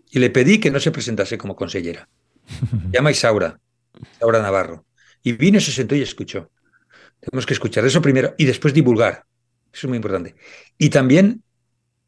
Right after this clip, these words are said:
Speaker 1: lo que pretendemos hacer, reuniones científicas abiertas a los usuarios. Eso que ahora en inglés se llama stakeholders, ¿eh? Todos los proyectos parece que están. Stakeholders son los pastores, los agricultores, los gestores, que vengan y hablen. Entonces,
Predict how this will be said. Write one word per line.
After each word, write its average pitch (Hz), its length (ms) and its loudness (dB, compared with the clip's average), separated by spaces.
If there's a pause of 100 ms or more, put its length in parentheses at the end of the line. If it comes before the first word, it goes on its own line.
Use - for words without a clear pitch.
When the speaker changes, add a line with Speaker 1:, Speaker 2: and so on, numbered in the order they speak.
(100)
Speaker 1:
lo 135 160 0
que 135 100 0
pretendemos 131 460 0
hacer, 139 380 -4
reuniones 139 640 2
científicas 165 680 -4
abiertas 156 460 -4
a 143 80 -2
los 131 320 -8 (480)
usuarios. 90 760 -6 (340)
Eso - 200 -8
que 135 80 -8
ahora 113 140 -2
en 113 100 -4
inglés 101 200 -6
se - 80 -8
llama 95 220 -8
stakeholders, 85 800 -6
¿eh? 120 180 -8 (460)
Todos 110 140 2
los 107 120 0
proyectos 95 440 -8
parece 101 240 -2
que 95 60 -12
están. 120 280 -2 (720)
Stakeholders 196 420 4
son 175 120 4
los 156 120 2
pastores, 139 480 0
los 131 120 0
agricultores, 123 640 -2
los 120 140 -6
gestores, 139 400 -8
que 135 100 -4
vengan 165 240 0
y 156 80 0
hablen. 117 320 -2 (460)
Entonces, 131 340 -6